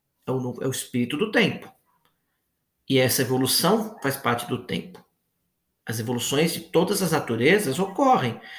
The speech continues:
Aí os direitos são reconhecidos e criados para este fim,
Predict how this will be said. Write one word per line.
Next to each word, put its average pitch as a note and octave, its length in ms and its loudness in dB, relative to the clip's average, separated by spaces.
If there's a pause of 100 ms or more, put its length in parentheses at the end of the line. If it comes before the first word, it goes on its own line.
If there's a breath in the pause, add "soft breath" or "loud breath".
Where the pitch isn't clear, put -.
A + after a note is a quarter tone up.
(420 loud breath)
Aí C#3 160 4
os D3 140 4
direitos C#3 400 4
são G#3+ 100 2
reconhecidos C#3+ 800 0
e G3+ 60 0
criados A#3+ 520 4
para G#3+ 220 6
este A3+ 220 4
fim, A3+ 480 2